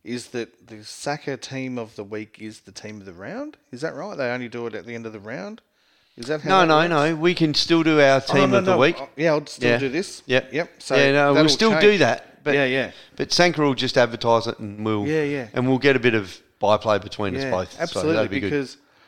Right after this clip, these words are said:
Speaker 1: there was some performances that I was looking through, and I'm like, "Oh, that was from last week."
Speaker 2: Yeah, yeah, yeah.
Speaker 1: So
Speaker 2: Yeah, so you did your team of the
Speaker 1: The
Speaker 2: week,
Speaker 1: team
Speaker 2: and I
Speaker 1: of the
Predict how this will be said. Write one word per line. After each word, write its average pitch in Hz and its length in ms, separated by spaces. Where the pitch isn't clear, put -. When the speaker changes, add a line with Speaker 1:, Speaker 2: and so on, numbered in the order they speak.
Speaker 1:
there 160 120
was 156 200
some 147 160
performances 147 840
that 127 200
I 117 40
was 117 220
looking 135 260
through, 110 540
and 117 100
I'm 120 120
like, 113 320
"Oh, 139 340
that 113 160
was 101 180
from 67 160
last 95 320
week." - 240
Speaker 2:
Yeah, 127 160
yeah, 123 260
yeah. 113 280
Speaker 1:
So 107 400
Speaker 2:
Yeah, 117 180
so 117 140
you 117 200
did 117 180
your 123 140
team 135 360
of 120 100
the 120 60
Speaker 1:
The 120 80
Speaker 2:
week, 135 140
Speaker 1:
team - 120
Speaker 2:
and 151 80
I 190 100
Speaker 1:
of 196 40
the - 40